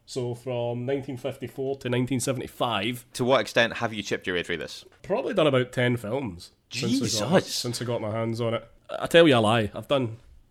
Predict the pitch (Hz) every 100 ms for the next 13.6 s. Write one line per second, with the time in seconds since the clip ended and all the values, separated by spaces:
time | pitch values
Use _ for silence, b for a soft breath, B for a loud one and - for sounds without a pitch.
0 | _ 123 139 151 160 127 107 71 65 -
1 | - - _ - _ 101 123 185 165 -
2 | - - 120 104 139 202 - 113 110 113
3 | 98 107 95 87 123 120 117 117 110 -
4 | - 139 131 131 113 - - 135 143 175
5 | 147 - 110 95 98 92 117 160 170 -
6 | b b b - 131 120 120 113 - 117
7 | 185 165 139 131 123 - - 120 113 123
8 | 110 107 104 101 101 - 92 90 87 80
9 | - _ B B B _ 131 - - -
10 | 202 - 202 233 220 175 - 170 180 175
11 | 170 170 165 156 165 165 131 120 180 247
12 | 269 262 - 131 131 131 131 139 139 175
13 | 156 131 135 131 120